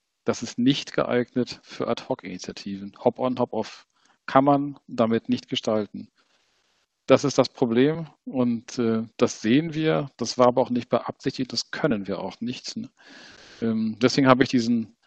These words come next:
kleinen, feinen Einschub satzungsgemäß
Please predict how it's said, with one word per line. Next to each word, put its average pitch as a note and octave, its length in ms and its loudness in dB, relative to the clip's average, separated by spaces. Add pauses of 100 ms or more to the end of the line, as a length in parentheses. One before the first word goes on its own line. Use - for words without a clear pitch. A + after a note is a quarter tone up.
(160)
kleinen, C#3+ 640 4
feinen C3+ 720 2 (100)
Einschub C3+ 680 2
satzungsgemäß A2 1120 -2